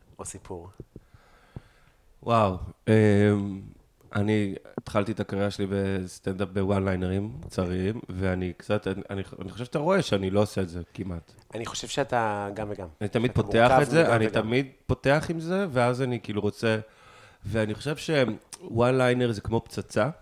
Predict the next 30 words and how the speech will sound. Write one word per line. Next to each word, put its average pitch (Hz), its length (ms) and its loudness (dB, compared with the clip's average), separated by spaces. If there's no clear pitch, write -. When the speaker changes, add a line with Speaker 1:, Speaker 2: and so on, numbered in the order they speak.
Speaker 2:
שאתה - 160 -4
יכול 101 180 0
לזרוק, 120 360 4
והיא 98 140 2
ת-, - 80 -8
וכמו 113 300 -2
רימון, 110 360 2
זה 107 100 -4
מתפוצץ 117 440 -2
רחוק 113 220 0
ממך, 101 240 -6
מה 110 100 -2
שאומר 135 260 -2
שאתה 110 140 -2
גם 98 80 0
יכול 101 140 -2
לתת 107 120 0
את 107 100 -4
זה 107 100 -2
למישהו 95 340 -4
אחר. 78 200 -10
כאילו, 104 320 -2
אמנם 107 260 2
אתה 101 220 -2
תכתוב - 380 -6
את - 120 -8
הוואן 101 260 0
ליינרים 95 280 -2
שלך, - 220 -12
אבל 135 320 0